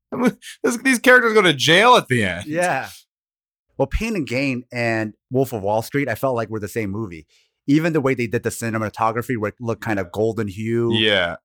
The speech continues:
Speaker 2: You know, Wolf of Wall Street starts with, like, a helicopter crash. The other one
Speaker 1: Yeah.
Speaker 2: starts with a car crash. And then it's all told, like, from
Speaker 1: There was a lot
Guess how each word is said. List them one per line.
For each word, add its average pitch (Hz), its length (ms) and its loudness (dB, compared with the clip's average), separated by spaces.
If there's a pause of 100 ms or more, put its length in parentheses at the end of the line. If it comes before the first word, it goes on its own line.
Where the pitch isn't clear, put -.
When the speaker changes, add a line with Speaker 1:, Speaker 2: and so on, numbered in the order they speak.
(400)
Speaker 2:
You 120 100 -4
know, 104 80 -4
Wolf 120 240 -4
of 120 80 -4
Wall 113 220 0
Street 120 240 -6
starts 110 400 -4
with, 107 140 -6
like, 104 220 -6
a 98 60 -4
helicopter 120 480 -4
crash. 110 380 -4
The 117 100 -2
other 113 140 -4
one 113 140 -4
Speaker 1:
Yeah. - 40 -8
Speaker 2:
starts 110 220 -4
with 101 100 -8
a 95 60 -10
car 131 240 0
crash. 117 580 0 (300)
And 117 100 0
then 127 80 0
it's 117 140 -6
all 113 240 -2
told, 113 560 -4 (160)
like, 113 220 -4
from 113 420 -4
Speaker 1:
There 131 80 6
was 202 100 4
a 226 60 4
lot 151 60 4